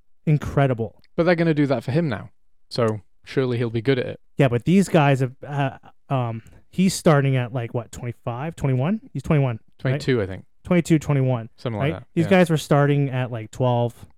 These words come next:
Speaker 2: Yeah, I've heard that a
Speaker 1: thirteen,
Speaker 2: lot, but they
Speaker 1: fifteen.
Speaker 2: weren't in a lab when they were twelve years
Speaker 1: It's
Speaker 2: old.
Speaker 1: kinda like this. I would say this, I would say the same thing about, uh, um,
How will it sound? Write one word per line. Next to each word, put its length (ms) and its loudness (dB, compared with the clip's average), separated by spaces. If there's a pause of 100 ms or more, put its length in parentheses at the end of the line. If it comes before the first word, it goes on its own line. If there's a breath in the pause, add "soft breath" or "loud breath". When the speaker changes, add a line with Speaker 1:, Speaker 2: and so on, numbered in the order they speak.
(100)
Speaker 2:
Yeah, 100 0
I've 80 -2
heard 200 4
that 100 6
a 40 6
Speaker 1:
thirteen, 120 4
Speaker 2:
lot, 240 2
but 140 2
they 80 6
Speaker 1:
fifteen. 100 2
Speaker 2:
weren't 180 4
in 100 0
a 60 2
lab 340 2
when 100 -2
they 80 -4
were 80 -4
twelve 280 0
years 120 -2
Speaker 1:
It's 80 0
Speaker 2:
old. 80 0
Speaker 1:
kinda 160 4
like 120 2
this. 140 -2
I 120 -6
would 100 0
say 80 -6
this, 160 -8
I 60 2
would 120 6
say 100 4
the 60 2
same 200 2
thing 200 2
about, 340 2
uh, 200 0 (640 soft breath)
um, 380 -2